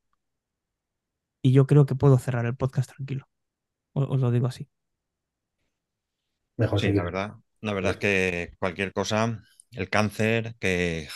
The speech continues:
Speaker 3: lamentablemente eso sí que está al orden del día, eso, vamos, no creo que haya nadie que no tenga alguien cercano, relativamente cercano o muy cercano,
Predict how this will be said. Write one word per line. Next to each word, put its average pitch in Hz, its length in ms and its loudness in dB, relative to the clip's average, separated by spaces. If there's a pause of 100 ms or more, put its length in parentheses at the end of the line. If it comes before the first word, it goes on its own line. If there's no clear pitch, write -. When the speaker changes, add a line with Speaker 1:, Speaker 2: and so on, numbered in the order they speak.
Speaker 3:
lamentablemente 95 760 -2
eso 92 160 -8
sí 101 120 -6
que - 80 -10
está - 180 -4
al 92 60 0
orden 87 300 -4
del 85 160 -6
día, 95 480 -4
eso, 87 600 -6
vamos, 90 480 -10
no 98 160 -6
creo 104 180 -2
que 101 60 0
haya 95 180 0
nadie 123 440 -2 (640)
que 95 140 -6
no 95 160 -4 (180)
tenga 90 760 -2 (600)
alguien 104 320 -2
cercano, 117 640 -2 (140)
relativamente 92 640 -2
cercano 104 640 -2
o 85 40 -4
muy 98 260 0
cercano, 101 560 -4